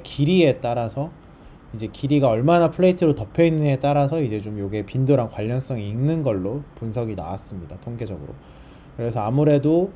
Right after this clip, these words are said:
오십삼 퍼센트 이제 뼈 길이의 오십삼 퍼센트 이상으로 덮일 경우에 플레이트에 의해서 좀 골절이 덜 생겼다.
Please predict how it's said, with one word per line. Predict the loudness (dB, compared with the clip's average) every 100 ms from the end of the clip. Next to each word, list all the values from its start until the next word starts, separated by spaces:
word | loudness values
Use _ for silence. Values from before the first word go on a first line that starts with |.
| -4
오십삼 | -4 -4 -4 -2 2
퍼센트 | 4 4 2 0 -2
이제 | -2 -6
뼈 | 0 4 6 4 2
길이의 | -2 -4 -4 -6 -8 -6 -4 -4
오십삼 | -6 -4 -4 -2
퍼센트 | -2 -2
이상으로 | -4 -2 2 2 4 2
덮일 | 0 -2 0 0
경우에 | 0 -4 -6
플레이트에 | -2 -2 -2 -4
의해서 | -4 -4 -6 -10 -12 -20 -18
좀 | -16
골절이 | -8 -4 0 0
덜 | -2 -6
생겼다. | -2 -2 -2 -6 -10